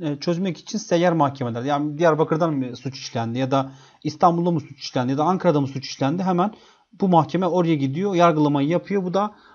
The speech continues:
e, tabii hemen suçları, e, hızlı bir şekilde suçluları yargılamak amacına yöneliktir. İstiklal mahkemeleri, e, Büyük Millet Meclisi otoritesini korumak amacıyla yasama ve yargı güçlerini devreye sokmuştur.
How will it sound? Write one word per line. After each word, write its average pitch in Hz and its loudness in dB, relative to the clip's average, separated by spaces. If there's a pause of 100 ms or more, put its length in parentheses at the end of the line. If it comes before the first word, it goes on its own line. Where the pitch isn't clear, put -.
(180)
e, 143 0 (840)
tabii 156 4
hemen 170 2
suçları, 156 0
e, 131 -2
hızlı 151 -2
bir 143 0
şekilde 135 -4
suçluları 139 -4
yargılamak 135 0
amacına 131 -2 (380)
yöneliktir. 190 0 (320)
İstiklal 196 -2
mahkemeleri, 180 0 (400)
e, 135 -2
Büyük 180 4
Millet 185 0
Meclisi 175 0
otoritesini 170 -2
korumak 160 0
amacıyla 156 2
yasama 175 2
ve 165 4
yargı 156 2
güçlerini 131 -2
devreye 120 -2
sokmuştur. 139 -8